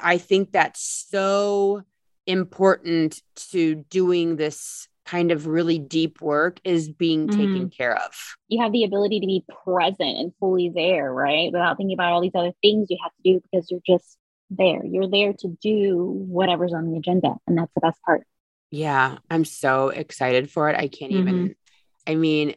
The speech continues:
Speaker 1: it's like, I really want summer to stay, but at the same time, I'm like, "Oh my gosh, is it here yet?" And we
Speaker 2: <laughs>
Speaker 1: only, I mean, we have very few spots available, but we still have plenty for everybody that's listening. So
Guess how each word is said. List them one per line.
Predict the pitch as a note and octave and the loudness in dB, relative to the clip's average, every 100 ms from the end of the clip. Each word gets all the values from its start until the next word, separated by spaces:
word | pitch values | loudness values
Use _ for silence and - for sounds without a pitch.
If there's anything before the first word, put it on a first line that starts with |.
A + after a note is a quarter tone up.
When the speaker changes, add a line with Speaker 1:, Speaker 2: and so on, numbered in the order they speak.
| _ | _
Speaker 1:
it's | F#3 G#3+ | -8 -4
like, | F#3 | 0
I | |
really | F3+ F3+ G3+ | 0 2 2
want | G#3 E3+ | 2 0
summer | - D#3 D3+ D3+ | -2 0 0 -2
to | E3 | -4
stay, | - D3 C3+ C#3+ | -6 0 2 2
but | D#3 | 0
at | D3 | -4
the | D3+ | -4
same | - C#3 | 0 2
time, | C3 C#3 | 2 0
I'm | C3 | 2
like, | C3 B2+ - | 2 0 0
"Oh | D3 | -2
my | B2+ | 0
gosh, | C3 A#2+ C#3+ | 0 0 -2
is | D#3+ | -2
it | C#3+ | -4
here | C3+ - | -2 0
yet?" | - - - - - - - | 2 0 -2 -8 -14 -12 -4
And | G#3 G#3 | -2 0
we | C4 D4+ D#4 | -2 -2 -2
Speaker 2:
<laughs> | |
Speaker 1:
only, | G#3+ B3+ C4 B3+ | -2 -2 0 -2
I | A3 | -2
mean, | A3+ A3 G#3+ G3+ - - _ | 0 0 0 -2 -10 -20 _
we | G#3 B3 | -4 -2
have | A#3 | 0
very | G3 G#3+ D4 | 0 -2 -2
few | - G#3 G3+ | -6 -2 -2
spots | - E3+ D#3 D3 - - | -2 -2 0 0 -6 -10
available, | G3+ E3 D#3+ D#3 D3+ C#3 C#3+ | -6 0 2 2 0 0 0
but | D#3 F3+ D#3+ | 0 2 2
we | G#3 F#3+ | 0 -6
still | - G3+ G3 | -2 -2 0
have | F#3 E3+ D#3+ | 0 -4 -4
plenty | - E3+ D3+ D3+ D3+ E3+ | -2 0 0 0 0 0
for | F#3 E3+ E3 D#3+ D#3 | -2 -2 2 2 2
everybody | D#3+ E3+ D#3+ E3 | 0 -2 0 0
that's | E3 E3+ - | 0 -2 -2
listening. | D#3+ D3+ - D3 D3+ | -2 -2 0 0 0
So | - D3+ D3 | 0 0 0